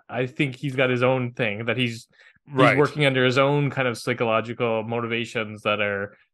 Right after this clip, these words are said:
Speaker 1: pushing him to that, but I can't see why. And there's no, and even though it spends a lot of time on the,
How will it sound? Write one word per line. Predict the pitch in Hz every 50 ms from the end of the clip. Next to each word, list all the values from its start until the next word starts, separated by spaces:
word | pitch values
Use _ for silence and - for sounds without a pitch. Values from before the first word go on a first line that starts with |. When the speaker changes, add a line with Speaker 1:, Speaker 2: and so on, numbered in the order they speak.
| _ _ -
Speaker 1:
pushing | 139 127 123 - 131 120 117
him | 120 113
to | 101 120
that, | 113 117 120 117 -
but | 110 113
I | 113
can't | 110 - - 139 131 127 120
see | - - 131 120 117
why. | 110 107 107 104 107 107 110 113 113 117 117 117 117 117 113 113 113 _ _ _ _ _ _ -
And | 123 120
there's | 120 117 113 113
no, | 123 123 123 131
and | - - 156 139 127 123 139 156
even | 175 180 190 190
though | 165 139
it | 139 131 -
spends | - - - 139 135
a | 120
lot | 117 117 113
of | 107 -
time | - 120 113 117 113 110
on | 107 107
the, | 107 101 98